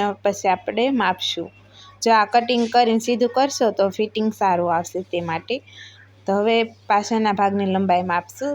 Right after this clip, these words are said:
તો પાછળના ભાગની લંબાઈ છે સાડા પંદર ઇંચ. સાડા પંદર ઇંચ છે તો આગળના ભાગમાં આપણે પટ્ટો વાળેલો છે તો પંદર ઇંચ હોવું જોવે.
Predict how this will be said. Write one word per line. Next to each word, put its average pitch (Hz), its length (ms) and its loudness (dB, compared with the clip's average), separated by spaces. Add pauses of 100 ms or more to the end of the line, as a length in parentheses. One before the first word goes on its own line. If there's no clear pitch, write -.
તો 220 140 -2
પાછળના 233 540 0
ભાગની 220 380 0
લંબાઈ 208 420 0
છે 208 120 -8
સાડા 202 320 0
પંદર 190 440 -2
ઇંચ. 165 260 -12 (1120)
સાડા 220 300 2
પંદર 226 340 2
ઇંચ 233 240 0
છે 285 240 0 (120)
તો - 140 -2
આગળના 226 420 4
ભાગમાં 220 360 2
આપણે 208 200 -4
પટ્ટો 220 360 -2
વાળેલો 233 440 2
છે 190 200 -6
તો 196 120 -2
પંદર 220 400 0
ઇંચ 208 240 -2
હોવું 185 300 -2
જોવે. 165 360 -4